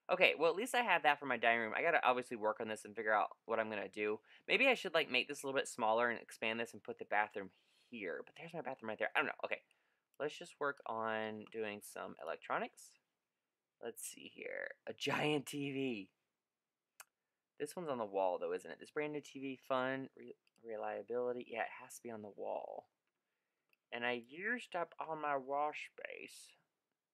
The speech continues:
So maybe I shouldn't put a T V in here. Ah! I do want one in my bedroom, though. I'm gonna put this in my bedroom for now, 'cause my... There we go. 'Cause then I'm gonna have my bed right here. Let's just go and work on my bedroom for right now. Okay, decorate.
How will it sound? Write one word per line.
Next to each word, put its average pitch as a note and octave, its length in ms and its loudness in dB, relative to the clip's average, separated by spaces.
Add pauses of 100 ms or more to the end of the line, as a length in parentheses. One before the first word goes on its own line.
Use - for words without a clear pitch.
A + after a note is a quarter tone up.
(200)
So - 140 -4
maybe A#3 160 0
I E3 40 2
shouldn't - 380 -2
put A2+ 100 -4
a F#2 60 -6
T - 220 -16
V F2+ 160 -10
in F2+ 80 -8
here. F#2 200 -2 (140)
Ah! E3+ 300 2 (680)
I - 40 -2
do G#3 140 0
want G3 120 4
one B2+ 80 0
in C#3 80 2
my A2+ 140 2 (100)
bedroom, F2+ 400 2
though. D2+ 320 -8 (420)
I'm D3 120 -4
gonna D#3 160 2
put - 160 -2
this A#2 120 -8
in B2 60 -6
my G#2+ 120 0
bedroom G#2 460 -2
for D3 80 -10
now, D3+ 280 -6 (100)
'cause A2 180 0
my... G2+ 380 -4 (160)
There F#2+ 80 2
we F#2 80 0
go. - 80 -8
'Cause - 760 -20
then D#3+ 100 4
I'm F3 80 2
gonna D3 120 4
have B2+ 140 4
my G#2+ 160 0
bed F#2 300 0
right E2 120 -2
here. - 160 -6
Let's C#3 140 -6
just G3+ 160 -14
go F3 80 2
and B2+ 80 2
work A#2 140 0
on A2 60 -4
my G2 80 -4
bedroom D2 340 -8
for - 80 -12
right - 100 -8
now. - 200 -12 (220)
Okay, A#2 300 -14
decorate. C#3 580 -2